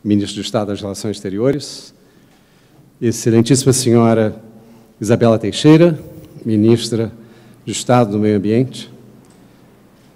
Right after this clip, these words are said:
excelentíssimo senhor embaixador Samuel Pinheiro Guimarães,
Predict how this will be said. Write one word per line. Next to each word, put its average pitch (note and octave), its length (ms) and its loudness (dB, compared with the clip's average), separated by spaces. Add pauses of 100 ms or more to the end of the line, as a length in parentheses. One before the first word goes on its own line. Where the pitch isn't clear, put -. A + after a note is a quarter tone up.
excelentíssimo B2+ 520 2
senhor B2+ 180 2
embaixador A#2 420 4
Samuel A2 280 0
Pinheiro G#2 240 0
Guimarães, A2 640 2